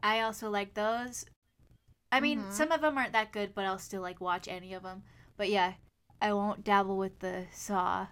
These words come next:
Speaker 1: movies.
Speaker 2: Just doesn't do it for me. I feel like when we were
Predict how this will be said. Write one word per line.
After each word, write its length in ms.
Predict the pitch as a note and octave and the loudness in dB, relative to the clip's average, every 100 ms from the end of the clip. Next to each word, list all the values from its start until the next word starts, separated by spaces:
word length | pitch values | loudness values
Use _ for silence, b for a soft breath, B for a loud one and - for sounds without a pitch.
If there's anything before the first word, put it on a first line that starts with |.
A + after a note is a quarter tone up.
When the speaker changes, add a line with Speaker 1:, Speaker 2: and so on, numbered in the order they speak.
| - - _ - _ _ - _ - | -14 -20 _ -20 _ _ -20 _ -14
Speaker 1:
movies. 640 | F#3+ F3+ F3 G3 G3+ - - - - - | -14 -12 -14 -14 -16 -20 -20 -20 -20 -16
Speaker 2:
Just 160 | B3+ | -2
doesn't 240 | C4+ B3+ A#3 | 0 0 0
do 160 | G#3+ G3 | -2 -4
it 80 | |
for 180 | - E3+ | -6 -10
me. 280 | E3+ E3 F3+ - - | -8 -10 -12 -16 4
I 460 | B3 C4 C#4 C4 - - | 6 8 6 2 0 -10
feel 320 | - - C4+ C#4+ | -8 2 4 4
like 260 | E4 D#4 _ | 0 -4 _
when 320 | A#3+ A#3 A3 G3+ | -2 -2 -2 -4
we 220 | G#3+ A3+ | -4 -2
were 640 | A#3 A#3 A3+ A3+ A3+ A3 | 0 0 2 2 0 -2